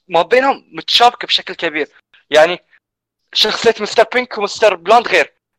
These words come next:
آه، ومستر وايت ونايس جاي إيدي غير. كله، كلهم موجودين في نفس المكان،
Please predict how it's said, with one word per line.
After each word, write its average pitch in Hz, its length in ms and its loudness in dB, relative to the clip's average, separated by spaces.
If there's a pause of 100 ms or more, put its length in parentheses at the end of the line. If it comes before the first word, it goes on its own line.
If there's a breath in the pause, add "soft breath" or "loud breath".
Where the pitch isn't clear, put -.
(120)
آه، 160 80 0
ومستر 180 340 -2
وايت 220 340 2
ونايس 180 1200 -2
جاي 208 160 4
إيدي 202 180 2
غير. 143 320 -2 (260)
كله، 294 320 0 (420)
كلهم 311 200 4
موجودين 247 220 -2
في 277 100 -4
نفس 262 180 -4
المكان، 262 360 -2